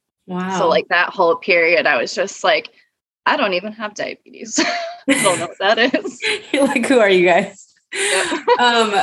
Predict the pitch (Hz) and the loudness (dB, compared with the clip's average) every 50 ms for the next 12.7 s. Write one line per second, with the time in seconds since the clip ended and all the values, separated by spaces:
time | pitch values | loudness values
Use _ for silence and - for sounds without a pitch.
0 | - - 226 - - 285 277 277 262 - 269 254 226 - 214 180 175 190 220 240 | -2 0 -2 2 2 4 4 4 4 2 2 0 0 0 0 2 2 2 2 0
1 | 240 - 226 214 214 208 202 202 202 208 208 208 202 196 202 196 190 170 175 175 | 0 -2 -4 -4 -4 -2 -2 -2 -4 -6 -6 -8 -6 -4 -2 0 2 2 2 0
2 | 208 196 190 214 190 185 190 185 180 - - 180 170 175 180 185 185 185 185 - | -2 -4 -4 -4 -4 -2 -2 -4 -4 -2 0 2 4 4 4 4 2 -2 0 2
3 | 160 156 160 170 170 - 180 175 - - 156 156 - 175 175 165 165 156 143 143 | 2 2 2 0 -2 -4 -4 -4 -2 -2 -4 -4 -2 -4 -4 -4 -2 -2 0 0
4 | 160 196 240 262 254 - 196 185 180 170 165 - 170 - - - - 170 165 165 | 2 2 0 -2 -4 -8 -6 -2 0 0 2 2 2 2 2 -2 -2 -2 -4 -4
5 | 180 170 147 147 156 185 214 220 226 - _ _ _ _ _ _ - - - - | -4 -4 -2 -2 -2 -2 -4 -6 -10 -14 _ _ _ _ _ _ -18 -16 -16 -4
6 | - 233 220 214 220 220 240 294 339 330 226 180 175 175 175 170 170 170 - - | 0 2 4 4 4 2 2 0 2 2 4 4 4 4 4 2 0 -2 -6 -4
7 | - 170 156 165 170 202 - _ _ - - 214 214 208 190 180 190 - 247 208 | -2 0 0 0 -2 -6 -10 _ _ -14 -4 -2 0 2 2 2 0 0 -2 -2
8 | 196 - - 190 - - 175 170 185 190 - - - - - - - 196 196 220 | 0 0 -2 -2 0 0 2 2 2 0 -6 -10 -8 -8 -6 -2 0 0 0 0
9 | - - - - - - - 175 175 165 170 - - 170 170 170 - 165 160 160 | -2 -6 -8 -8 -6 0 2 2 2 2 2 -2 -4 -4 -4 -2 2 2 2 2
10 | 156 - 170 - 170 151 156 156 151 156 147 151 165 - - - 180 196 220 233 | 2 -2 -8 -6 -6 -4 -4 -4 -2 0 2 2 0 0 -2 0 2 2 2 2
11 | - - - 254 269 277 277 269 277 285 294 - - 175 156 156 - 151 147 - | 0 -2 0 0 0 0 0 0 0 0 0 -2 0 0 0 0 -2 -4 0 0
12 | 143 147 151 147 143 - - - 147 143 - - - | 0 0 0 -2 -4 -6 -2 0 0 0 0 -2 -6